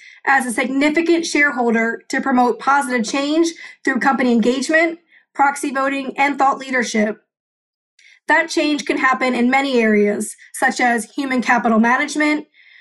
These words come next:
diversity, equity, inclusion, and one major area of focus is climate. With me today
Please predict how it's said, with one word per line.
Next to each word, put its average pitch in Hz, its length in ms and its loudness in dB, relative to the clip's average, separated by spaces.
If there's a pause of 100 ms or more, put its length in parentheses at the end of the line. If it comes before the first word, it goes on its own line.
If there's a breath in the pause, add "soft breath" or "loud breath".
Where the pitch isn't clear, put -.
(120 soft breath)
diversity, 254 580 0
equity, 254 340 0
inclusion, 294 800 0 (380 soft breath)
and 262 180 2
one 320 220 4
major 294 440 0
area 277 340 0
of 262 100 -8
focus 254 480 -2
is 247 100 -6
climate. 220 560 0 (840)
With 269 200 0
me 349 180 4
today 254 580 0